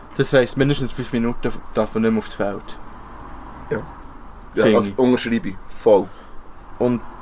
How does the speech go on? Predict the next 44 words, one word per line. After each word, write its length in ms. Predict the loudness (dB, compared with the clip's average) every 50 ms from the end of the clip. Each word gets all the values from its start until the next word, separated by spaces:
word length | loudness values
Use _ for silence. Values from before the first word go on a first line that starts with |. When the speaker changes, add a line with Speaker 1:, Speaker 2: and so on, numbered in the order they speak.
| -14 -12
Speaker 1:
von 160 | -8 -6 2 6
dem 240 | 6 6 6 6
her 100 | 6 4 6
möchte 280 | 4 2 2 4 6
ich 40 | 6 6
eben, 100 | 6 4
dass 100 | 0 0
das 120 | -2 -4 -4
verboten 520 | -6 -2 2 4 4 4 4 2 0 2 2
wird, 180 | 2 0 -2 -4
dass 200 | -8 -8 -8 -6
man 140 | -6 -8 -8 -8
kann 180 | -6 -8 -8
simulieren 760 | -4 -2 -2 0 0 0 0 0 2 4 4 6 6 4 2 0 -6 -12 -14 -12 -12 -12 -12 -12 -12 -12 -12 -12 -12 -4
im 140 | -4 -4 -2
Fußball. 680 | 0 0 0 0 0 0 -2 -4 -2 -2 0 0 0
Es 120 | 0 2 2
macht 180 | 2 2 2
echt 180 | -2 -2 -2 -2
den 60 | 0
ganzen 240 | 0 0 0 0 -2
Sport 360 | -6 -4 -2 0 0 0 0
Speaker 2:
Es 100 | 0 4
macht 260 | 4 4 4 4 2
wirklich 180 | 0 0 0 0
Speaker 1:
lächerlich. 220 | 0 0 0 0 0
Speaker 2:
viel 60 | 0 0
kaputt. 400 | -2 -2 -2 -2 -4 -4 -6 -6 -8 -12 -12 -10 -12 -10 -12 -14 -14 -14 -14
Speaker 1:
Es 100 | -10 0 2
macht 220 | 2 2 2 -2
so 240 | 2 4 6 8 8
unglaublich 480 | 8 6 4 4 4 4 4 4 4
Speaker 2:
Das 100 | 4 2
stimmt. 140 | 4 4 6 6
Speaker 1:
viel 120 | 4 2
kaputt. 440 | 0 -2 -4 -4 -2 -2 -4 -4 -4 -6 -4
Speaker 2:
Ja. 220 | 0 0 0 0 0
Speaker 1:
Und 160 | -2 -4 -8
es 120 | -6 -2
nimmt 180 | 0 0 0 2
so 160 | 4 4 4
viel 220 | 6 6 8 8
um 100 | 8 8 4
Spass. 800 | 0 0 4 6 6 8 8 6 4 2 0 -6 -12 -14 -14